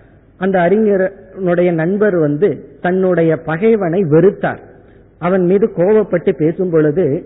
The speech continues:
"நீ உன்னுடைய பகைவன் மீது வெறுப்பு வைத்தால்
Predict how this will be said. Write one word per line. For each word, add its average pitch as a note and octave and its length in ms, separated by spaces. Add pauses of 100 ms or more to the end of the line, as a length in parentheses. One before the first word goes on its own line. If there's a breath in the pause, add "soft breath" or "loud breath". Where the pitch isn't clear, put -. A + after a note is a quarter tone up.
(280 loud breath)
"நீ F#3+ 220 (140)
உன்னுடைய G3 540 (120)
பகைவன் G#3+ 680
மீது F#3+ 360
வெறுப்பு G3+ 480
வைத்தால் D#3+ 560